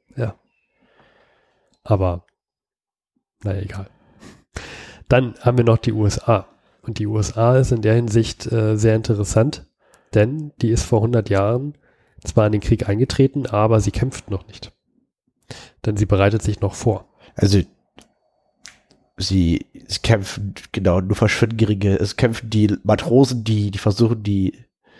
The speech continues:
Speaker 2: Supplies, die Vorräte nach Europa zu kriegen. Aber es gibt noch keine nennenswerte Truppenverbände in
Speaker 1: Genau, denn die
Speaker 2: Europa.
Speaker 1: U S A ist ja erst im April eingestiegen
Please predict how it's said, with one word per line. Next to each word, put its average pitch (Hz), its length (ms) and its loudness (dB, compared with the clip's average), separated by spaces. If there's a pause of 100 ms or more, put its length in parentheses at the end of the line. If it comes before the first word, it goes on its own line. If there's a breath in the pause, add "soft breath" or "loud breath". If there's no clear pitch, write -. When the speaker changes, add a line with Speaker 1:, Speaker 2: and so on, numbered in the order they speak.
(120 soft breath)
Speaker 2:
Supplies, 101 920 2
die 101 100 -6
Vorräte 95 600 0
nach - 160 -8
Europa 92 300 0
zu - 140 -6
kriegen. - 340 -6
Aber 87 140 -2
es 95 100 -2
gibt - 160 -6
noch 104 140 0
keine 95 360 4
nennenswerte 98 540 0
Truppenverbände 101 720 -6
in - 280 -10 (420)
Speaker 1:
Genau, 90 260 -2 (320 loud breath)
denn 113 160 4
die 123 100 6
Speaker 2:
Europa. 110 120 4
Speaker 1:
U - 20 6
S 104 140 2
A 107 180 6
ist 123 220 0
ja 110 60 4
erst 107 140 0
im 104 120 -2
April 101 340 0
eingestiegen 120 560 -2